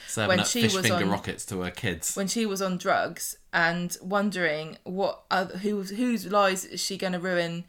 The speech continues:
Speaker 1: Mm.
Speaker 2: next. You know, is she, will she, will she kind of feel responsible for Kelly ruining her own life, and there, and also,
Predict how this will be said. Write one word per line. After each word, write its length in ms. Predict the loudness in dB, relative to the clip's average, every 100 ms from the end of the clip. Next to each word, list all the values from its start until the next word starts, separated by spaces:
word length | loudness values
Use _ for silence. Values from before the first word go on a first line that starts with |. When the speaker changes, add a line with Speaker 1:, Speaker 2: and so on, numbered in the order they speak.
| -14 -20 -12
Speaker 1:
Mm. 200 | -8 -8 -12 _
Speaker 2:
next. 380 | 2 4 4 -4
You 80 | -4
know, 80 | -2
is 160 | -2 -2
she, 260 | -2 -4 -6
will 260 | -2 0
she, 260 | 0 -2 -4 -2
will 180 | -2 0
she 260 | 0 -2
kind 240 | 0 0 0
of 80 |
feel 160 | 0 -2
responsible 540 | -2 -4 -4 -4 -4
for 100 | -4
Kelly 300 | -4 -2 0
ruining 400 | -2 -2 -4 -8
her 340 | -8 -4 -2 -2
own 120 | -2
life, 280 | -2 -2 -2 -2
and 160 | 0
there, 300 | 2 4 2 0
and 200 | -2 -2
also, 480 | -2 -4 0 2 2